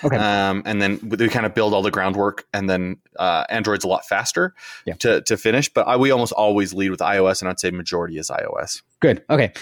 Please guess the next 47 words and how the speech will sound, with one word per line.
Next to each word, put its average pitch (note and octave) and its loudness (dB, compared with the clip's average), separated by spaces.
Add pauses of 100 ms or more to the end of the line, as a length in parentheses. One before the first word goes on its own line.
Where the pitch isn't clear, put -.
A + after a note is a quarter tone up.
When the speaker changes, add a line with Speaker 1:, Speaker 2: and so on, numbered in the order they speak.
Speaker 1:
So D3 4
with D#3+ 6
I D#3+ 6
O F3 8
S, D3+ 4 (240)
there's D#3 8
a C3 4
thing D3 6
called C3 4
a A2 4
pre-order. G2 2
Now, A2+ -4
this A2 -2
was C#3 0
very A#2+ 6
valuable A2+ 4
a A2 2
couple A2 -4
of A#2 2
years D#3+ 6
ago, D3+ 6 (160)
where A#2+ 6
you B2 6
can B2 4
put C3+ 2
an A#2 2
app A2 0
re-, G2+ -2
in A2+ -4
pre-order. E2+ 0 (160)
And A#2 0
all F3+ 8
that F3+ 8
means A2+ 4
is A2+ 2 (180)
you B2+ 4
have C#3+ 4
a D#3+ 6
listing G2+ 0 (180)
in B2 4
the G#2+ 4
App F#2 0
Store. D#2 -10 (300)
People F3 4
cannot B2 2
download G2 -2
it. - -18